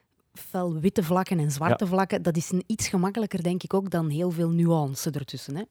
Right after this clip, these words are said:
Speaker 2: Absoluut, maar inkleuren van oude beelden gebeurt al lang, gebeurde eerst handmatig, hè? Dus echt
Speaker 1: Mhm.
Speaker 2: met een penseeltje gewoon themakleuren.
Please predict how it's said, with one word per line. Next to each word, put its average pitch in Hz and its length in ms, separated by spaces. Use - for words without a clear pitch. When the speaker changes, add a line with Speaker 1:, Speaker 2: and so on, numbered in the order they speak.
Speaker 2:
Absoluut, 143 480
maar 135 160
inkleuren 185 520
van 175 140
oude 175 260
beelden 180 500
gebeurt 123 380
al 110 100
lang, 107 400
gebeurde 120 360
eerst 123 240
handmatig, 104 680
hè? 151 200
Dus 104 260
echt 160 200
Speaker 1:
Mhm. 170 100
Speaker 2:
met 123 140
een 107 140
penseeltje 120 840
gewoon 101 460
themakleuren. 143 580